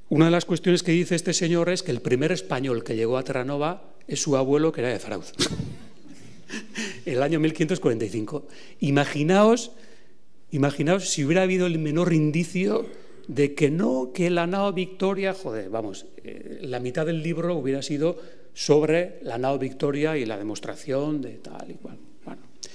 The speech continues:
Eh, sí, la versión sevillana. Los sevillanos, claro, ante la solidez de la, de la hipótesis zarauztarra,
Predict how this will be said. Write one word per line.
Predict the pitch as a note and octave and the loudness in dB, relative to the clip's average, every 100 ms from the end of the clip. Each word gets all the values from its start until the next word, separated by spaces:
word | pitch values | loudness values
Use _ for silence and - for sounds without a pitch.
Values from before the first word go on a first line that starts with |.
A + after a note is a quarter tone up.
| - - - - - - - - - - - - - - - | -14 -16 -16 -14 -14 -14 -14 -14 -14 -14 -14 -14 -16 -6 8
Eh, | D#3+ D#3+ D3+ D3+ D3 C#3+ C#3+ C#3 C3+ C3 B2+ - - - - - | 10 10 10 8 6 4 4 2 0 -2 -4 -8 -12 -14 -14 0
sí, | F3+ C#3+ - - - - - - - - | 2 2 0 -14 -16 -16 -16 -16 -14 -2
la | D3+ C#3+ | 4 6
versión | D3+ F3+ G3+ | 6 2 4
sevillana. | D#3 B2+ C3+ A2+ F#2+ - - - - - - - - - - - - - - - - - - - - | 4 4 4 2 -8 -12 -14 -14 -14 -16 -16 -16 -14 -14 -14 -14 -14 -14 -12 -12 -12 -14 -16 -16 -14
Los | - B2+ | -8 -6
sevillanos, | A#2+ B2 D3 E3 F3 G#3+ - - - - - - - | -2 2 2 4 2 -2 -8 -12 -14 -14 -14 -14 -4
claro, | - D#3+ G#2+ - - - - - - - - - - - - - - - - - | 2 2 2 -8 -14 -14 -14 -14 -16 -14 -14 -14 -14 -14 -14 -14 -14 -14 -14 -8
ante | A#2 A2 A#2+ A2 G#2 G2 G2 G2 G#2+ - | -6 -2 0 0 0 -4 -4 -6 -10 -8
la | G#2+ G#2 | -6 -4
solidez | G2+ A#2 A2+ A#2+ D3 G#2 | 0 0 2 4 4 2
de | A2+ | -6
la, | G#2 G2+ G#2 A#2 | -6 -8 -10 -10
de | A2 | -8
la | |
hipótesis | G#2 A2 - A2+ A2 | -6 -6 -6 -6 -6
zarauztarra, | C3+ B2+ B2 C3+ A2+ | -4 -4 -4 -4 -4